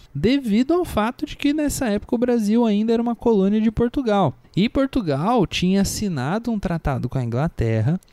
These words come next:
que obrigava que as suas colônias, as colônias portuguesas, importassem os tecidos ingleses, o que protelou o surgimento da indústria aqui no Brasil.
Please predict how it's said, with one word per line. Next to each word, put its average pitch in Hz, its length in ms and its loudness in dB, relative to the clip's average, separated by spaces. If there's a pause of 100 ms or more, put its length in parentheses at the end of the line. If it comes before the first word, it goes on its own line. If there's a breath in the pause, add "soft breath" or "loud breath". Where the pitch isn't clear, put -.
que 180 100 2
obrigava 185 840 2
que - 140 -4
as 139 120 0
suas 135 300 0
colônias, 156 680 2
as 123 120 -8
colônias 127 480 -2
portuguesas, 127 920 -4 (280 loud breath)
importassem 254 1080 0
os 269 120 -2
tecidos 247 640 -2
ingleses, 240 960 0 (500 soft breath)
o 165 100 2
que - 140 -2 (200)
protelou 254 760 2
o 294 40 -2
surgimento 277 680 0
da 262 100 -4
indústria 254 460 -2
aqui 277 120 -6
no 285 100 -4
Brasil. 311 460 2